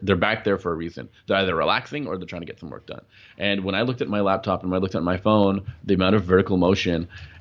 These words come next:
it, it was, uh, it wasn't right. It just wasn't right for me, uh, and that's rare because I don't get car sick. And I was like, "Hmm, this isn't right." I was getting a little dizzy. Um,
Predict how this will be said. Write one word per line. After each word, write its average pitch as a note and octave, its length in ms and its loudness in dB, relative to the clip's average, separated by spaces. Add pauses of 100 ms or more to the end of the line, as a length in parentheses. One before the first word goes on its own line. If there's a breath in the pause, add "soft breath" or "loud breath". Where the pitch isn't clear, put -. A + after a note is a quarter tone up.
it, G#2+ 240 -2 (720)
it G#2+ 180 -4
was, F#2+ 260 0
uh, E2+ 380 4
it F#2 80 0
wasn't F#2+ 260 0
right. D2+ 360 0
It E2+ 100 -6
just - 220 -2
wasn't F2+ 280 -2
right D#2 220 -2
for - 80 -8
me, C#2+ 260 -4 (100)
uh, E2+ 300 0
and F#2 80 2
that's A#2+ 160 0
rare G#2+ 240 6
because F#2 220 0
I F2 40 4
don't G#2+ 140 0
get - 160 -2
car A2+ 180 0
sick. E3 360 -6 (280 soft breath)
And F2+ 120 2
I E2 80 2
was F2+ 180 0
like, E2+ 300 2 (220)
"Hmm, F2 260 -2 (120)
this - 160 -12
isn't E2+ 200 -6
right." D2 260 0
I - 60 -2
was E2+ 80 -4
getting E2+ 160 -2
a D#2 40 -4
little D#2+ 140 -2
dizzy. C#2+ 380 -8 (1700)
Um, B2+ 340 4